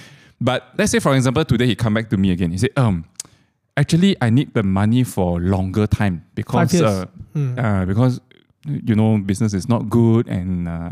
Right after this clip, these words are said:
Speaker 1: I need to buy milk powder for my babies and all that. I need it for five years." Then, walao, thirty days also you cannot pay now. You're going to take the money for five years. Okay, I can, as a friend,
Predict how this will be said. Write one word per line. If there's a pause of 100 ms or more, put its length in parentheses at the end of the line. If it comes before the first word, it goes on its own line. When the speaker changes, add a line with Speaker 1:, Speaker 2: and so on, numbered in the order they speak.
Speaker 1:
I
need (180)
to
buy
milk
powder
for
my
babies
and
all
that. (340)
I
need
it
for
five
years." (560)
Then,
walao, (1160)
thirty
days
also
you
cannot
pay
now.
You're
going
to (160)
take
the
money
for
five
years.
Okay, (500)
I
can, (440)
as
a
friend,